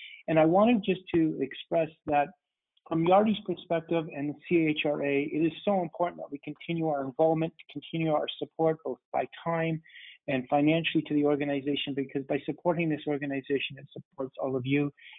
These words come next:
And in a very, very small way, um, it's our ability to, to, to help everyone do what they do. Because of covid, you know, affordable and social housing and the needs,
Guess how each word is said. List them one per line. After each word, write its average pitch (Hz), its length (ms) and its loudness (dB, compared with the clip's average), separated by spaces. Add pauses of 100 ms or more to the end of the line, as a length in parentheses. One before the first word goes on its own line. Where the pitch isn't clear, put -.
(120)
And 156 100 2
in 160 100 4
a 160 60 2
very, 180 480 4 (100)
very 160 340 2 (140)
small 135 300 0
way, 123 400 0 (420)
um, 135 460 -2 (120)
it's 143 280 -4
our 160 220 4
ability 143 520 2 (240)
to, 135 160 2
to, 135 140 -8
to 131 100 -6 (140)
help 160 240 2 (240)
everyone 147 380 2
do 135 120 2
what 135 180 0
they 135 160 0
do. 123 360 -2
Because 151 380 -2
of 156 140 -2 (380)
covid, 151 420 4 (560)
you 147 80 2
know, 151 200 2
affordable 170 400 0
and 156 120 -6
social 151 260 -2
housing 147 540 -2
and 139 140 -4
the 139 60 0
needs, 143 420 0